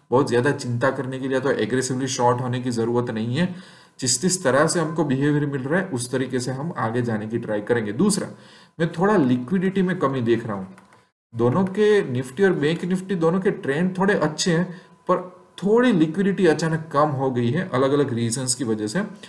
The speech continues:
जैसे ये लिक्विडिटी वापस आएगी मार्केट में, बहुत अच्छा अपने को पुश मिलने वाला है। ठीक है, थोड़ा और मैं बात कर दूंगा लिक्विडिटी के दूसरे वीडियो में।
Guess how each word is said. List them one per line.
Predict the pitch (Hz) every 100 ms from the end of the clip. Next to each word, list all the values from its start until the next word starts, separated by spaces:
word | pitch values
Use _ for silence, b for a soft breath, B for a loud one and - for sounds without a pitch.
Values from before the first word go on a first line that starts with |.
| B B -
जैसे | 135 139 233
ये | 254
लिक्विडिटी | 170 156 180 185
वापस | 127 123 123 160
आएगी | 151 143
मार्केट | 127 117 120 143
में, | 180
बहुत | 123 131 127
अच्छा | 120 123
अपने | 120 113
को | 143
पुश | 131 123 -
मिलने | 104 98
वाला | 95 98
है। | 110 -
ठीक | 214
है, | - - - - _ _ _ _ _ - - 135
थोड़ा | 135
और | 131 - 127 143
मैं | 147 127
बात | 127 123
कर | 131
दूंगा | 123 135 123
लिक्विडिटी | 123 113 123 117 117
के | 160
दूसरे | 147 123 113
वीडियो | 101 98 98
में। | 101